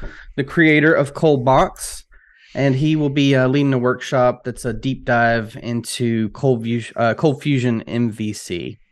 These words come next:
for Dummies. I think that might be the name of the, the session too. Uh, but it's gonna be a workshop that has, uh, you know, some theory in it, some hands-on coding, best practices, and to, um,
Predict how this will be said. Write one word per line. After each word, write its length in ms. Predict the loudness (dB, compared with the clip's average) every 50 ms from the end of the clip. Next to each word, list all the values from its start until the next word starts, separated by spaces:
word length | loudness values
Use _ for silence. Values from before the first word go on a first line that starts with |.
| -14 -4
for 100 | -4 -2
Dummies. 560 | 2 2 2 2 2 -2 -6 -8 -10 -12 -14 -18 _ -20 -20 -20 _ -20 -20
I 60 | -16
think 260 | -6 -4 -4 -2 -2
that 120 | -2 -4 -4
might 160 | -6 -8 -6
be 120 | -6 -6
the 100 | -4 -4
name 260 | -2 -2 -2 -2 -2
of 60 | -4 -6
the, 160 | -8 -12 _ _ -20 -20 -12
the 280 | -8 -8 -6 -6 -8 -12 -14 _ _ _ _ -20
session 400 | -14 -10 -8 -8 -8 -8 -12 -14
too. 200 | -12 -12 -12 -12 -12 -16 -20 -20 -20 -20 -20 -20 -20 -20 -20 -20 -20 _ -20 -14 -4
Uh, 140 | 0 0 2
but 160 | 2 2 2
it's 140 | 2 0 0
gonna 200 | 2 2 2 4
be 120 | 4 4
a 60 | 4
workshop 560 | 4 2 0 0 -2 0 2 2 2 2 0 -2
that 140 | -4 -4
has, 460 | -2 -2 -2 0 0 0 -2 -4 -4 -4
uh, 360 | -2 -2 0 0 -2 -4 -4 -8 -12 _ _ _ _ _ _ _ _ -12
you 120 | -8 -6
know, 160 | -6 -6 -6
some 180 | -6 -6 -8 -8
theory 440 | -4 0 4 4 6 6 6 4 4
in 80 | 4
it, 300 | 4 2 0 -2 -4 -10 -20
some 180 | -16 -12 -8 -4
hands-on 460 | -2 0 0 2 2 2 2 2 0
coding, 640 | 0 0 2 2 2 2 0 0 0 0 -2 -4 -6 -8 -20 -20 -20 -20 -20 -20 _ _ _ -2
best 260 | -2 -2 -2 -2 -6
practices, 920 | -2 2 2 2 2 0 -4 -12 -10 -6 -2 0 0 0 0 -2 -6 -12
and 360 | -16 -16 -12 -10 -8 -8 -8 -8
to, 320 | -4 -2 0 0 2 0
um, 480 | 0 0 0 0 0 -2 -4 -6 -10